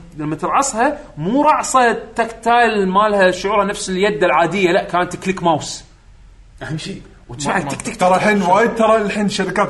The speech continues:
Speaker 4: ثيرد بارتي مثل ريزر، آه، ريزر
Speaker 1: ما
Speaker 4: وغيرهم.
Speaker 1: قاعد أقول لك ريزر، إيه.
Speaker 4: غيرهم الحين يداتهم. أنا توني قبل، قبل يومين جربت يد شي ثيرد بار-، ريزر مسويتها حق بلاي ستيشن. الكليكس، الإكس والدائرة هذا كليكس ماوس.
Speaker 1: من زمان.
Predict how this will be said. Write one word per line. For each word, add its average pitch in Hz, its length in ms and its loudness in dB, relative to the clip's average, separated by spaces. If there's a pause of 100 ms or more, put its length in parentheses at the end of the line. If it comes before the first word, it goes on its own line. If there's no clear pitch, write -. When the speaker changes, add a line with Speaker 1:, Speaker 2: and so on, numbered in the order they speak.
Speaker 4:
ثيرد 190 200 -2
بارتي 220 360 0
مثل 165 200 -4
ريزر، 170 400 0
آه، 165 480 2
ريزر 208 440 2
Speaker 1:
ما 190 160 0
Speaker 4:
وغيرهم. 269 180 4
Speaker 1:
قاعد 311 120 4
أقول 262 200 2
لك 220 80 0
ريزر، 196 300 2
إيه. 165 140 0
Speaker 4:
غيرهم 220 300 2
الحين 277 280 0 (460)
يداتهم. 165 520 0
أنا 180 360 0
توني 185 440 -6
قبل، 165 260 -4 (280)
قبل 175 180 -6
يومين 185 420 -4
جربت 160 400 -4
يد 156 400 -2
شي 170 160 -6
ثيرد 165 240 -6 (100)
بار-، 156 460 -6
ريزر 156 160 0
مسويتها 151 280 -4
حق 139 80 -6
بلاي 151 180 -4
ستيشن. 202 360 -2 (520)
الكليكس، 180 560 -6
الإكس 156 400 -6
والدائرة 151 480 0
هذا 233 140 2 (240)
كليكس 196 300 -2
ماوس. 160 400 0
Speaker 1:
من 185 120 0
زمان. 175 500 0